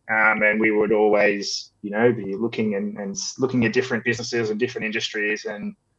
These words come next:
and things and, and seeing, well, you know, how would we do it differently? And, or how could we make money out of this? Or, you know, could we build a platform that could do that?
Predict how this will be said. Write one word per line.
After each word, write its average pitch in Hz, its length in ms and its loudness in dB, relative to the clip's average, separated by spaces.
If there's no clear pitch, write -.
and 104 180 -4
things 117 440 2
and, 107 340 -4
and 101 160 -8
seeing, 123 300 2
well, 120 240 6
you 120 100 -2
know, 110 80 -4
how 135 240 8
would 120 80 0
we 127 140 4
do 120 160 4
it 110 100 0
differently? 117 640 -4
And, 104 220 -8
or 104 160 -4
how 139 160 8
could 127 140 -2
we 120 60 4
make 117 200 2
money 113 240 2
out 107 140 6
of 101 120 0
this? 113 440 0
Or, 95 380 -2
you 107 120 -4
know, 98 260 2
could 156 160 6
we 139 120 6
build 135 300 10
a 120 60 6
platform 127 560 2
that 117 160 0
could 107 160 -6
do 117 180 4
that? 120 380 6